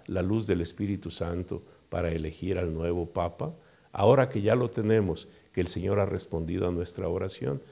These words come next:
¿qué nos toca? Nos toca cerrar filas en torno a Él, escuchar su palabra, su magisterio, obedecer sus orientaciones e intensificar la comunión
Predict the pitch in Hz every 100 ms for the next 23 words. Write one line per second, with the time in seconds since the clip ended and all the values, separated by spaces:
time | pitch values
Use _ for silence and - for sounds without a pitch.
0 | - _ 113 107 98 - 85 - - -
1 | - _ - 95 - 113 104 123 123 -
2 | - 87 95 95 90 - 123 139 151 165
3 | 160 - - _ _ - 95 82 98 104
4 | 104 107 120 - - 90 80 87 76 -
5 | - _ _ _ _ _ _ _ _ _
6 | 110 - 120 107 131 147 151 - - -
7 | 135 123 101 90 98 95 85 - - -
8 | _ - - 135 117 101 - - - 98
9 | 98 87 78 - _ _ - - - 120
10 | 113 104 98 - - 156 - - 123 -
11 | 98 92 90 90 85 98 98 95 80 -
12 | - _ _ _ _ _ - 113 113 107
13 | 98 98 131 131 104 - 110 110 95 82
14 | 92 85 87 107 143